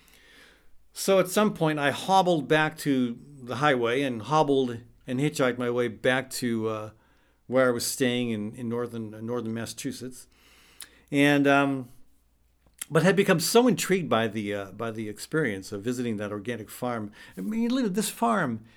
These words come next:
is two mi-, was two miles from its nearest neighbors to the south. To the north, it was a hundred miles of, of pristine, uh, Cape Breton highland. There was,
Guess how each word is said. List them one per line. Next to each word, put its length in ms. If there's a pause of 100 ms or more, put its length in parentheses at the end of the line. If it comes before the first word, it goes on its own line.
(360)
is 240
two 240
mi-, 220
was 260 (160)
two 180
miles 360
from 160
its 120
nearest 360
neighbors 540 (340)
to 100
the 100
south. 560 (680)
To 140
the 100
north, 540 (320)
it 40
was 140
a 60
hundred 520
miles 640 (440)
of, 340 (460)
of 300
pristine, 840 (280)
uh, 180
Cape 320
Breton 300
highland. 800 (460)
There 120
was, 220